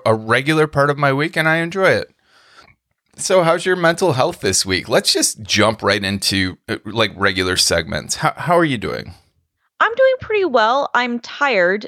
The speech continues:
Speaker 2: Um, it is early as I'm recording this, but I'm, 'cause we had to make some adjustments for your job, which completely great. Like, I have no problem with that at all. Um, but I am, um, I'm, I'm a little bit tired,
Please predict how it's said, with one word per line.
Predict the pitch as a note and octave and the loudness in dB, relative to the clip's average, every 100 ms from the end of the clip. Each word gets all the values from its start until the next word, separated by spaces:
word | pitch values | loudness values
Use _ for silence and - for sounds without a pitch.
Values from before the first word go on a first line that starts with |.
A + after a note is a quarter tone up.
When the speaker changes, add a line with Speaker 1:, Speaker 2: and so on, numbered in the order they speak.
| - | -4
Speaker 2:
Um, | G3+ F#3+ F#3 F#3 - | 0 2 0 -2 -2
it | G#3 | 2
is | G3 G3 F3 - G3+ | 2 2 -2 -6 2
early | G#3 G3+ E3+ E3+ - | 4 4 4 2 0
as | E3+ | -2
I'm | F3 | -4
recording | E3 - D#3 D3+ | -4 -2 -2 0
this, | C#3+ - | -2 -4
but | - D#3 - - | -4 -4 -4 -6
I'm, | D#3 - | -6 -8
'cause | - E3 D#3 | -4 -4 0
we | E3+ | 0
had | F3+ | 0
to | D#3+ | -2
make | D3+ | -4
some | E3+ | -2
adjustments | D#3+ D#3 - D#3+ | 0 -2 -2 -4
for | - D3+ D#3 _ _ _ _ _ _ _ _ _ - | 0 0 0 _ _ _ _ _ _ _ _ _ 0
your | G#3 A#3 | 2 4
job, | E3+ D#3 - - | 2 0 -2 -2
which | F3+ E3+ - - _ - | 0 0 -2 -8 _ -18
completely | - G3 - G3 D3+ | -6 -2 0 0 0
great. | - - - | 0 -2 -2
Like, | - | -4
I | - | -4
have | - | -4
no | D#3 D3+ | 0 0
problem | - - - | 0 -2 -2
with | |
that | - - | -4 -4
at | - | -4
all. | - - - - - - | -4 -8 -20 -20 -20 -6
Um, | F#3+ F#3 E3+ D#3+ D3 - F#3 | -2 0 0 -2 -8 -10 -6
but | G3+ F#3 F3 F#3 | 0 0 0 0
I | F3+ | 0
am, | F3+ - F#3 F3+ F3 | -2 -2 -2 0 0
um, | D#3+ D3 D3 | 0 0 0
I'm, | - F#3 - | -2 -2 -2
I'm | F#3+ | -4
a | F#3+ | -2
little | F#3+ G3+ A#3 C4 | -2 -2 0 0
bit | F#3 | 0
tired, | - F3 E3+ E3 E3+ | -2 0 2 2 0